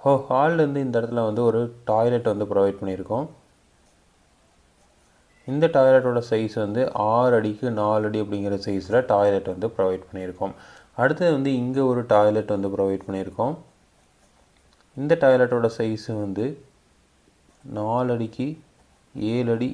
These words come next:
எட்டு இன்ச்சு அப்படிங்கிற சைஸில் டாய்லெட் வந்து ப்ரொவைட் பண்ணியிருக்கோம். So இது பார்த்தீங்க அப்படின்னா, இந்த இடத்துல மாஸ்டர் பெட்ரூமுக்கு ஒரு அட்டாச்டு பாத்ரூமாக தான் வந்து இதை ப்ரொவைட் பண்ணியிருக்கோம். So நமக்கு வந்து இது ஈஸ்ட் ஃபேஸிங் அப்படிங்கிறனால இந்த இடத்துல தான் வந்து மாஸ்டர் பெட்ரூம் வந்து ப்ரொவைட் பண்ணியிருக்கோம்.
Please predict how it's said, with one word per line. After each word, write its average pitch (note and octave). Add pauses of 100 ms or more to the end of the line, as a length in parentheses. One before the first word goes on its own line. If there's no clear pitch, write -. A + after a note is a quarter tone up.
(120)
எட்டு G#2+
இன்ச்சு A2
அப்படிங்கிற G#2 (100)
சைஸில் G#2+
டாய்லெட் F#2+
வந்து G#2
ப்ரொவைட் F#2
பண்ணியிருக்கோம். F#2+ (580)
So C#3+ (120)
இது E3+
பார்த்தீங்க C#3
அப்படின்னா, A2+
இந்த A2+
இடத்துல A2+ (120)
மாஸ்டர் A2+
பெட்ரூமுக்கு G#2 (220)
ஒரு G#2 (540)
அட்டாச்டு A#2+
பாத்ரூமாக G2+
தான் G2+
வந்து F#2+
இதை G2
ப்ரொவைட் F#2
பண்ணியிருக்கோம். F#2+ (360)
So - (100)
நமக்கு D#3+
வந்து C3+
இது B2+ (100)
ஈஸ்ட் A#2+
ஃபேஸிங் A#2
அப்படிங்கிறனால G#2 (240)
இந்த A#2+
இடத்துல A#2
தான் A2+
வந்து A#2 (100)
மாஸ்டர் G#2+
பெட்ரூம் G2+
வந்து G2
ப்ரொவைட் G2+
பண்ணியிருக்கோம். G2